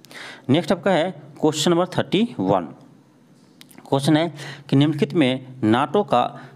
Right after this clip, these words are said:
सबसे न्यूनतम सदस्य कौन है, नवीनतम सदस्य कौन है, यानी नया सदस्य कौन है? तो ये बना आपका फिनलैंड, ऑप्शन ए हो जाएंगे। कौन बना है? फिनलैंड। नेक्स्ट आपका है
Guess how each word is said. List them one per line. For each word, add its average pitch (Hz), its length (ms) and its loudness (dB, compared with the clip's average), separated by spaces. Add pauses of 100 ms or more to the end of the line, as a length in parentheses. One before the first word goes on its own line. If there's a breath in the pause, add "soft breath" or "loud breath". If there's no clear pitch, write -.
सबसे - 480 0
न्यूनतम 151 500 2
सदस्य 120 420 -2
कौन 110 240 0
है, 98 280 -2
नवीनतम 156 500 0
सदस्य 123 440 -4
कौन 107 160 2
है, 127 100 2
यानी 110 180 2
नया 123 240 2
सदस्य 110 340 -4
कौन 143 200 0
है? 151 160 0
तो - 380 -8
ये 135 140 4
बना 110 200 0
आपका 180 240 0
फिनलैंड, 101 600 0 (240)
ऑप्शन 175 400 0 (340)
ए 135 80 4
हो 98 80 2
जाएंगे। 92 380 2 (280 loud breath)
कौन 113 220 0
बना 120 160 2
है? 196 160 0
फिनलैंड। 95 720 0 (500 loud breath)
नेक्स्ट 143 220 2
आपका 156 220 0
है 202 160 -2